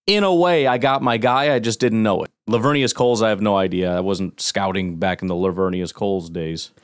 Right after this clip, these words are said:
And then it says, uh, depth, depth of talent st-, uh, depth of talent score, eighty-five point five, which means starter. And it says, "Starting immediately with a large role and learning on the go." Here was his elevator pitch.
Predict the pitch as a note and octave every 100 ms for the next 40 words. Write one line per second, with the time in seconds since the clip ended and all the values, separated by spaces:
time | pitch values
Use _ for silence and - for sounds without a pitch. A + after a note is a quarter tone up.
0 | - - - - C#3+ D#3+ C3 D3 C3+ -
1 | C3 A#2+ A2+ B2+ C#3 C#3 - C3 D#3 D#3+
2 | C3 - C3+ C#3 A#2+ - - - - A#2
3 | A#2 A2+ A2 A2 - - A#2 D#3 - B2
4 | - - C#3 C3 G#2 - G2+ F#2+ G2 -
5 | B2+ B2 B2 A#2 - A#2+ G2+ C3+ A#2+ G2
6 | G2+ G#2+ A2 A#2 B2 A2+ - - - C#3+
7 | A#2 F2 - _ _ _ G#2+ G#2 A#2+ G#2+
8 | - - C3+ C#3 B2+ C#3 D3 C3+ C#3 B2+
9 | A#2 G#2+ G2+ A2+ C3+ B2 A2 A#2+ G#2 G2+
10 | A2 G#2+ B2 A#2 G#2+ G#2 G#2 G2+ B2 F#2
11 | - _ _ _ _ - D#3 E3 D3+ B2+
12 | C#3+ B2+ C3 A#2+ G2+ F#2+ F2 - D#2+ -
13 | -